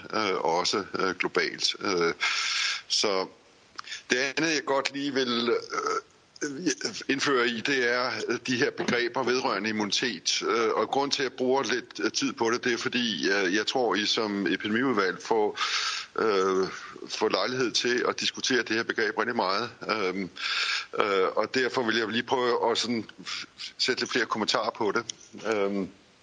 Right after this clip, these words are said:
at det første, øh, man selvfølgelig kan konstatere, det er, at, øh, den her immunitet ikke var eksisterende i befolkningen før tyve tyve. Øh, til gengæld ved vi, at den kan udvikles naturligt efter infektionen, den kan udvikles ved vaccination,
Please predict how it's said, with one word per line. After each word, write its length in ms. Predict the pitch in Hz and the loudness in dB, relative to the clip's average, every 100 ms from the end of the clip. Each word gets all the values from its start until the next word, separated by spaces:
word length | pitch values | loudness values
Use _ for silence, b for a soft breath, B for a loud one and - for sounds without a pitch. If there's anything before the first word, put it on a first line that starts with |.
| _ _ - | _ _ -10
at 120 | 110 110 | -4 -2
det 100 | 117 | 0
første, 320 | 143 156 170 | 0 0 2
øh, 560 | 135 98 117 107 95 104 | 0 0 -4 -4 -2 -2
man 120 | 110 | -4
selvfølgelig 320 | - 131 110 | 0 -2 -2
kan 100 | - | -4
konstatere, 480 | 120 101 - 131 107 | -4 -2 -2 0 2
det 260 | 110 107 95 | 2 4 4
er, 220 | 104 117 B B B B - | 4 0 B B B B -4
at, 380 | 101 107 - - - 92 | -2 -2 -6 -16 -10 -2
øh, 240 | 107 110 98 | 2 2 2
den 140 | 127 120 | 0 0
her 140 | 135 | 0
immunitet 500 | 104 101 101 - 117 | 2 0 0 0 2
ikke 300 | 104 110 135 | 2 2 2
var 100 | 107 | 2
eksisterende 640 | 87 87 101 127 110 110 | 0 0 -2 0 0 0
i 40 | 95 | 0
befolkningen 600 | 92 - 104 - 107 82 | 0 0 0 0 -2 0
før 220 | 110 92 | 0 2
tyve 280 | - 110 107 | 0 0 0
tyve. 360 | - 95 101 101 - 113 | 0 0 -2 -4 -4 0
Øh, 400 | 113 95 90 90 B B B B B B B B - - - | 2 4 2 0 B B B B B B B B -16 -20 -4
til 120 | - | -2
gengæld 360 | 139 143 151 135 | 0 0 2 2
ved 180 | 131 139 | 2 2
vi, 260 | 139 139 120 | 2 2 2
at 300 | 113 107 - | 2 0 0
den 140 | 117 | -2
kan 140 | 104 120 | 0 0
udvikles 1080 | 123 151 151 120 113 123 - - - - - 87 | 0 2 0 0 0 2 2 0 0 -2 -2 0
naturligt 520 | 110 - 147 143 135 | 0 0 0 0 2
efter 260 | 120 120 127 | 0 0 -2
infektionen, 720 | 113 127 - 151 127 143 135 | -2 -2 0 0 0 0 2
den 180 | 110 101 | 2 0
kan 140 | 110 | 2
udvikles 560 | 110 117 107 95 101 - | 2 2 0 0 0 2
ved 60 | |
vaccination, 760 | 92 90 - 107 175 156 143 | 2 2 0 0 2 0 -2